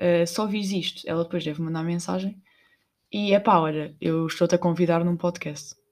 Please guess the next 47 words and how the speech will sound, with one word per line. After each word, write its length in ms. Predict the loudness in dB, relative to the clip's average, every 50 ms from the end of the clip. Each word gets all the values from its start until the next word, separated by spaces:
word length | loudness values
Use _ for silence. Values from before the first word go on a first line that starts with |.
| _ _ _
Isto 140 | -14 -14 -8
está 120 | -8 -8
a 40 | -8
acontecer. 480 | -8 -10 -12 -12 -12 -12 -14 -14 -16 _ _ _ _ _ _ _ _ _ _ _ _ _ _
E 280 | -6 -4 -4 -4 -4 -6 -8 -14 _ _ _ _ _ _ _ _ _ _ _ _ -20 _
a 80 | -4 -2
minha 140 | 0 0 0
avó 160 | -2 -2 -4
está 180 | -6 -4 -4 -4
ali, 220 | -4 -4 -6 -8
tipo 240 | -10 -16 _ _ -14
assim, 240 | -14 -10 -10 -10 -10
vou 180 | -10 -10 -12 -14
ter 200 | -12 -12 -14 -14
de 60 | -14 -14
cortar 320 | -18 -18 -12 -8 -6 -6
aqui 240 | -6 -4 -4 -6 -6
porque 200 | -6 -6 -4 -4
a 20 |
minha 120 | -2 -2 -2
avó 80 | -2 0
vai 120 | 0 0
começar 340 | 0 0 -2 -2 -2 -2 -4
a 40 | -4
falar 280 | -6 -6 -6 -6 -6 -6
comigo. 280 | -8 -10 -10 -10 -10 _ _ _ _ _ _ _ _ -20 -20 -20 -20 -20 -20 -20 -20 _ _ _ -14 -10 -4 2
Mas 280 | 4 4 4 4 4
é 120 | 4 6 6
isto, 180 | 6 4 2
estás 180 | 0 -2 -2 0
convidada 440 | 0 2 2 4 4 4 2 2 2
para 140 | 2 2
vir 220 | 2 2 4 4 4
ao 100 | 4 4
podcast, 600 | 2 -4 -8 -6 -4 -4 -4 -4 -4 -8 -14 -20 _
porque 280 | _ -18 -10 -6 0 4
eu 60 | 6
já, 140 | 6 6 6 6 4
eu, 160 | 4 4 4 2 -4 _ _ _ _ _ _
eu 160 | 8 8 8
estava 200 | 8 6 4 4
a 40 | 4
ouvir 160 | 2 2 0
o 60 | -2
podcast 500 | 0 -2 -2 -2 0 2 2 2 2 0
da 60 | -4
Margarida 600 | -6 -4 -4 -4 -4 -2 0 0 -2 -2 -6 -12